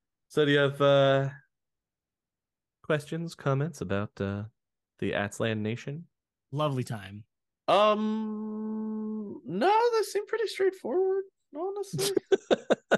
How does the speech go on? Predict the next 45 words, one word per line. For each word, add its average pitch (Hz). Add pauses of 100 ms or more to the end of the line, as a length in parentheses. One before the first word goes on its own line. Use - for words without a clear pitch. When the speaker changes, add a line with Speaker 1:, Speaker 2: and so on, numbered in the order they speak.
(260)
Speaker 2:
They 147
got 156
nothing 135
going 131
on 117
in 117
the 113
background. 113 (100)
Speaker 1:
They're 147
Speaker 3:
Well, 302
I 285
Speaker 1:
pretty 285
Speaker 3:
mean, 294
like, 269
they 269
Speaker 1:
<laughs> 240
Speaker 3:
do, 226 (140)
but, 170
like, 165
everybody 120
does 104
in 107
the -
sixth -
world, 104
you 175
know? 196
Like, 147 (500)
Speaker 1:
They 214
Speaker 3:
all 180
Speaker 1:
do, 214
but, 190
eh, 104 (560)
so 190 (460)
A 143
lot 131
of 196
it 214
is 123
just 147 (120)
traced 135
back 104
to 101
Aztechnology, 85
though. -